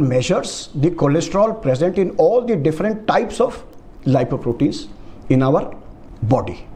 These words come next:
What are the levels or what are the reference ranges for, uh, cholesterol?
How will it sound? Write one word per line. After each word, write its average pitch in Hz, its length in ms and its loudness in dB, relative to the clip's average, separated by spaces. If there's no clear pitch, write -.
What 165 320 4
are 233 240 2
the 233 360 0
levels 151 600 4
or 151 160 2
what 165 200 2
are 214 100 2
the 190 120 2
reference 151 460 -2
ranges 160 360 2
for, 214 180 0
uh, - 500 -6
cholesterol? 185 680 0